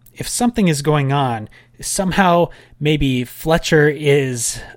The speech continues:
uh, compromised, knows something about eniac, similar to how maybe the Secretary of Defense has been compromised or won over or is being influenced by eniac in a way that makes them slip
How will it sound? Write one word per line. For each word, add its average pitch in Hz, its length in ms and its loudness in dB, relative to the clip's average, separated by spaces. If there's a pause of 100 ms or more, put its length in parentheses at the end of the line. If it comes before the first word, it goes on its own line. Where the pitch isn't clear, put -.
(140)
uh, 117 320 -12
compromised, 143 1200 0 (500)
knows 160 400 2
something 160 500 0
about 127 360 -2
eniac, 120 560 -4 (180)
similar 180 480 2
to 147 180 0
how 151 180 2
maybe 147 360 0
the 131 140 0
Secretary 151 720 2
of 135 100 -4
Defense - 580 -2 (300)
has 135 140 -2
been 135 180 -2
compromised 123 800 0
or 123 240 -2
won 165 360 0
over 156 460 2
or 139 200 0
is 135 80 -4
being 135 320 -4
influenced 147 680 0 (360)
by 135 180 0
eniac 143 560 0
in 139 100 0
a 127 60 0
way 135 300 2
that 131 180 -4
makes 151 320 -2
them 127 380 -6
slip - 540 0